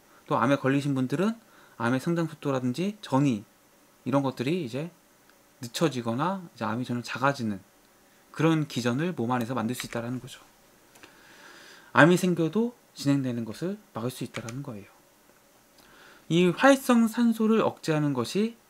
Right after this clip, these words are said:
항산화다라고 생각하시면 되는 건데요. 항산화 물질이 많이 들어있는 식품을 제가 가져왔습니다.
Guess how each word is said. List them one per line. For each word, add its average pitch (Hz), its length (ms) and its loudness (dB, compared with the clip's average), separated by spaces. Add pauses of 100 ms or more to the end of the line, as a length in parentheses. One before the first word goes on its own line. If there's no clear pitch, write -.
항산화다라고 156 1400 -2
생각하시면 156 500 -4
되는 113 240 -4
건데요. 110 460 -6 (640)
항산화 226 420 4
물질이 147 380 0
많이 120 260 0
들어있는 123 360 -2
식품을 165 420 -4
제가 - 180 -10
가져왔습니다. 104 640 -10